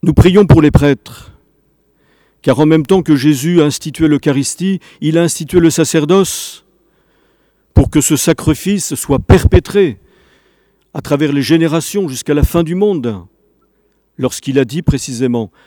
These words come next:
après avoir consacré le pain et le vin, qui sont devenus son corps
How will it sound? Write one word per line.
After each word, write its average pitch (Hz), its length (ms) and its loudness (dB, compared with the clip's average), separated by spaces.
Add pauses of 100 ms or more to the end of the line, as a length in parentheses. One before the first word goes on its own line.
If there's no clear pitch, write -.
(120)
après 131 320 -2
avoir 127 220 -6
consacré 151 540 -6
le 120 100 -2
pain 135 200 0
et 127 100 -2
le 120 80 -2
vin, 101 300 -8 (580)
qui 123 100 -14
sont 127 180 -8
devenus 127 380 -4
son 120 180 -8
corps 113 520 -2